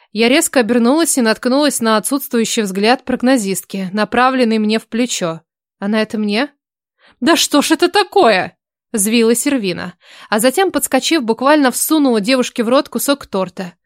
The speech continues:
На, "Жуй лучше больше и болтай поменьше, и хватит уже людям гадости говорить". "Вкусно!" Ничуть не обидевшись, с полным ртом отозвалась Яся.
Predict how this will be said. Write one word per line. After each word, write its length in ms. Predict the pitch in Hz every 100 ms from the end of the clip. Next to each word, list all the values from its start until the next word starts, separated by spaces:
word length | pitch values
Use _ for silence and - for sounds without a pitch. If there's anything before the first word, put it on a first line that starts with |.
| _ _
На, 300 | 269 277 247 - _ _
"Жуй 260 | 208 294 320
лучше 320 | 302 - 269
больше 460 | 240 226 - 208 - _
и 100 | 302
болтай 360 | 320 330 254 240
поменьше, 600 | 254 240 220 - 226 226 _ -
и 60 |
хватит 340 | - 440 403 269
уже 180 | 226 262
людям 320 | 254 262 220
гадости 420 | 262 220 220 247
говорить". 540 | 202 208 196 180 - _ _ _ _
"Вкусно!" 880 | - 226 226 220 - 226 220 214 202 _ _ _ _
Ничуть 440 | 247 254 240 294 262
не 80 |
обидевшись, 600 | 262 254 269 294 - 330
с 40 | -
полным 340 | 247 240 226
ртом 320 | 226 240 262
отозвалась 600 | 302 240 202 220 233 - 202
Яся. 400 | 180 - 180